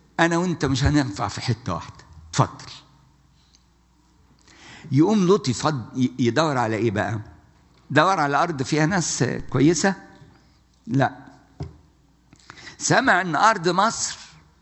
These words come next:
أرض خصبة قوية كجنة الله. قال بقى: "يعني دي جميلة أوي".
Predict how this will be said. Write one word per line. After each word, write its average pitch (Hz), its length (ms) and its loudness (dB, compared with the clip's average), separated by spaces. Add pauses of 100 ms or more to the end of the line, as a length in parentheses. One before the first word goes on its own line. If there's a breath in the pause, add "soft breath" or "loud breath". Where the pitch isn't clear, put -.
(560)
أرض 170 260 2
خصبة 147 480 -2 (1080)
قوية 185 480 2
كجنة 190 640 2
الله. 160 380 2 (1300)
قال 127 200 0
بقى: 120 280 -4
"يعني 101 540 -8
دي 90 160 -10
جميلة 98 320 -2
أوي". 95 180 -10